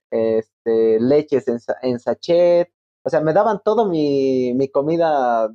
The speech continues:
de almuerzo, desayuno y cena para el domingo. Pero me daban harto. O sea, a veces con nuestros amigos internacionales nos daban, por ejemplo, un medio kilo de carne.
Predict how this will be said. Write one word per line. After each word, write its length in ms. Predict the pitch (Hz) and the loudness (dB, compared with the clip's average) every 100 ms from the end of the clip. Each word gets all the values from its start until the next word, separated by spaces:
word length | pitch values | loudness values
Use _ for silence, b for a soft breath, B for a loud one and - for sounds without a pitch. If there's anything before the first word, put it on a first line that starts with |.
| - | -2
de 340 | 120 113 113 - | 0 2 0 0
almuerzo, 580 | 123 123 147 160 - 131 | -2 -2 -4 -4 -2 -2
desayuno 720 | 120 120 123 151 156 127 - | -2 -2 0 0 -2 -6 -8
y 100 | 120 | -12
cena 460 | 120 - 143 175 262 _ _ _ - | -8 -6 -4 -6 -8 _ _ _ -4
para 160 | 120 120 | 0 2
el 100 | 123 | 2
domingo. 440 | 135 185 131 - _ _ _ _ _ - | 2 0 -2 -8 _ _ _ _ _ 0
Pero 380 | 147 135 135 - | 2 2 -2 -4
me 180 | 131 131 | -2 2
daban 240 | 160 170 | 2 2
harto. 340 | 147 262 131 101 | 0 -2 -2 -2
O 60 | |
sea, 300 | 131 151 151 139 139 123 - | 0 -2 -2 -8 -10 -8 -4
a 260 | 131 131 131 | 0 2 2
veces 280 | 151 180 180 | 2 0 -2
con 140 | 156 | -2
nuestros 260 | 143 139 139 | -2 -2 -2
amigos 320 | 147 170 175 | -2 -2 -2
internacionales 640 | 147 135 131 143 160 220 - _ _ _ - | -2 -2 -2 -2 0 -2 -4 _ _ _ -8
nos 120 | 127 | -2
daban, 220 | 147 156 | 0 0
por 120 | 151 139 | 0 -2
ejemplo, 320 | 147 147 127 | -2 0 2
un 460 | 120 135 139 127 127 | 2 0 -2 -2 0
medio 360 | 147 165 147 | 0 0 0
kilo 260 | - 170 131 | 0 0 0
de 120 | 110 | 0
carne. 460 | 131 151 185 107 | 0 0 -2 -8